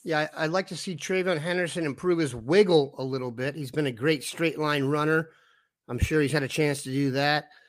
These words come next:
Uh, Mayan Williams, we all know what kind of back he is, just a dependable guy. If Henderson were to go down for a few games, I'd feel very comfortable putting Mayan Williams in there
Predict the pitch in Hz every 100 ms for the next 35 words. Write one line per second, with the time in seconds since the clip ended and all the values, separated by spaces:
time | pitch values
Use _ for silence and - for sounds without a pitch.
0 | _ _ _ 104 107 - 135 143 151 143
1 | 143 151 147 139 139 139 135 139 139 135
2 | 135 135 120 135 131 131 135 135 139 139
3 | 143 117 117 - 147 147 135 127 117 139
4 | 139 139 113 - _ _ _ 160 175 165
5 | 160 147 135 147 135 151 156 - 135 -
6 | 135 127 135 127 135 135 135 113 120 151
7 | 156 139 139 139 - 113 - 127 131 131
8 | 127 127 135 135 120 120 117